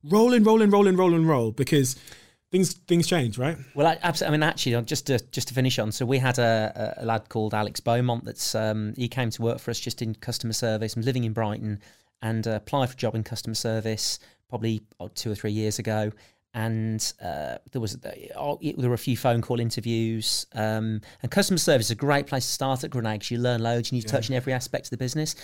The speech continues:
Speaker 2: And again, we see what people have got, what we've got to work with,
Speaker 3: Mm-hmm.
Speaker 2: and, and, you know, and where we can sort of progress people, um, and try and find out what they're really good at, what they really wanna do. And he took a massive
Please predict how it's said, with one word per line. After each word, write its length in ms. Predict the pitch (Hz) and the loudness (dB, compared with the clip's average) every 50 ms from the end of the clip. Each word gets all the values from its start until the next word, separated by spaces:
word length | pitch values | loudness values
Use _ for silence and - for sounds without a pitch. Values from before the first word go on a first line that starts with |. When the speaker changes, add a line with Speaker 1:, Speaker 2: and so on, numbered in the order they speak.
| - - - - | -16 -16 -6 -2
Speaker 2:
And 80 | 123 | -2
again, 200 | 135 143 147 131 | 0 2 2 2
we 80 | 127 123 | 2 0
see 340 | - - - - 156 156 151 | 0 0 0 2 2 4 2
what 200 | 135 127 - - | 2 -2 -6 -8
people 340 | - 123 120 113 - 127 | -6 -6 -6 -4 -2 -4
have 100 | 117 107 - _ _ _ _ | -4 -4 -6 _ _ _ _
got, 300 | - 123 117 135 - - | -4 -2 -2 -2 -2 -2
what 160 | 135 131 - | -2 -2 -2
we've 100 | 139 123 | -4 -6
got 140 | - 131 - - | -6 -8 -8 -6
to 100 | - 110 | -6 -4
work 300 | 107 113 113 117 - - | 0 0 0 0 0 0
with, 340 | 127 131 139 135 - - - 127 117 | -2 -2 -2 -2 -6 -12 -16 -12 -6
Speaker 3:
Mm-hmm. 100 | 131 131 127 - - | -4 -4 -4 -4 -2
Speaker 2:
and, 200 | - 131 127 131 | -2 0 0 0
and, 120 | 143 143 131 | 0 0 0
you 60 | 127 | 0
know, 160 | 117 110 110 | 2 0 0
and 220 | 113 - 127 120 117 | 0 0 -2 0 2
where 140 | 135 131 127 | 4 4 4
we 80 | 123 | 2
can 160 | 120 - 123 110 | 0 0 -4 -4
sort 160 | - 127 131 | -4 -6 -4
of 20 | |
progress 380 | - 127 110 135 131 120 - - | -4 -4 -2 -2 -2 -2 -2 -4
people, 440 | - 139 127 123 - 147 143 151 147 - - | -4 -4 -4 -4 -2 -4 -4 -4 -6 -10 -10
um, 320 | - 120 123 117 117 120 117 - | -6 -4 -2 -2 -2 -2 -4 -4
and 100 | 117 - | -8 -4
try 160 | - 139 123 | -2 0 0
and 100 | 117 - | 0 0
find 220 | - 123 123 120 | 0 -2 0 0
out 80 | 123 - | -2 -2
what 60 | - | -4
they're 100 | 123 107 | -4 -2
really 180 | 113 123 117 117 | 0 0 0 0
good 160 | - 127 123 | 0 -2 -2
at, 80 | - | -2
what 120 | - - - | -6 -8 -6
they 60 | 123 | -4
really 200 | 117 127 123 120 | -4 -2 -2 -2
wanna 180 | 117 123 117 113 | -2 -4 -4 -4
do. 220 | - 131 135 156 160 160 - - - _ _ _ _ - | -2 -2 -2 -2 -2 -4 -10 -20 -20 _ _ _ _ -6
And 120 | 123 117 | -6 -6
he 200 | 113 - 185 185 | -4 -2 -4 -2
took 180 | 170 - 123 - | -2 -2 -2 -2
a 60 | 120 | -2
massive 640 | 127 131 143 151 160 147 - - 139 131 117 - | -2 -2 -2 -2 -2 -4 -4 -4 -4 -4 -6 -8